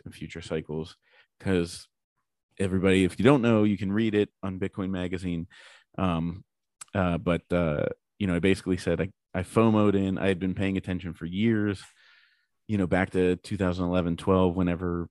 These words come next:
I saw my, uh, friend was making the movie about it. And then I kept saying, "Oh, I'm too late," um, ignoring it. When it got up to the all-time high in twenty seventeen, I was like,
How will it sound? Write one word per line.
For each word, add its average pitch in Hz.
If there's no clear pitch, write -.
I 90
saw 85
my, 82
uh, 82
friend 90
was 85
making 85
the 82
movie 131
about 110
it. 98
And 92
then 85
I 87
kept 95
saying, 82
"Oh, 101
I'm 95
too 87
late," 98
um, 90
ignoring 90
it. 87
When 98
it 92
got 110
up 104
to 104
the 95
all-time 87
high 87
in 82
twenty 71
seventeen, 120
I 92
was 87
like, 82